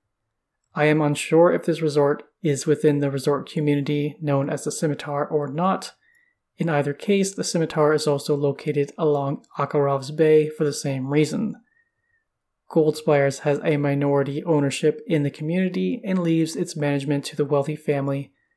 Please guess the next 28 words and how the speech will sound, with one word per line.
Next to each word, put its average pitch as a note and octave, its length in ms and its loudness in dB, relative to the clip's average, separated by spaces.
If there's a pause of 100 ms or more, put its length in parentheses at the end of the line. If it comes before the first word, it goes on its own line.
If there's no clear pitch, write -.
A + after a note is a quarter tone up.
(120)
who D#3 100 -2
has C3+ 400 -2 (240)
majority D#3 500 4
ownership. - 600 -4 (760)
In G3+ 220 6
general, F3 360 4
Joaquin D#3 640 0
is D3+ 220 -4
the D3 80 0
deity D3+ 420 4
with C#3 160 -10
the D3 100 0
largest C#3 320 0
amount C#3+ 320 0
of - 220 -6
worship D#3 400 2
throughout C#3+ 360 -6
Om, E3+ 360 0 (400)
given G#3 280 6
the G3+ 100 2
importance E3 600 0 (160)
placed C#3+ 440 0
on D3 140 0
mercantile C#3+ 520 0
activities D3+ 720 -4 (180)
in C#3+ 260 2
this C#3 320 -4
nation. D3 600 -2